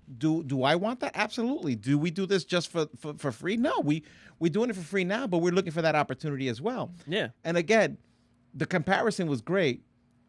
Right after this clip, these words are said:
Speaker 1: but I, he was like, "But you kinda look like them."
Speaker 2: Oh, shoot. <laughs>
Speaker 1: I was like, "What?"
Speaker 2: Look, man.
Speaker 1: He said, "You're, you're
Speaker 2: If
Speaker 1: the big guy. He's the thin guy."
Speaker 2: Yo, I, I like it. Yo, if we got the aesthetic, we got the look. Hopefully we have the content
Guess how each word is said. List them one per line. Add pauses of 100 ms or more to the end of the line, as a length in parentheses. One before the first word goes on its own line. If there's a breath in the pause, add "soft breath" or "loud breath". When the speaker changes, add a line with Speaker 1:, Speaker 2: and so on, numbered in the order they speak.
(180)
Speaker 1:
but
I,
he
was
like, (480)
"But
you
kinda
look
like
them." (240)
Speaker 2:
Oh,
shoot.
<laughs>
Speaker 1:
I
was
like,
"What?"
Speaker 2:
Look,
man.
Speaker 1:
He
said,
"You're,
you're
Speaker 2:
If
Speaker 1:
the
big
guy.
He's
the
thin
guy."
Speaker 2:
Yo,
I,
I
like
it.
Yo,
if
we
got
the
aesthetic,
we
got
the
look. (140)
Hopefully
we
have
the
content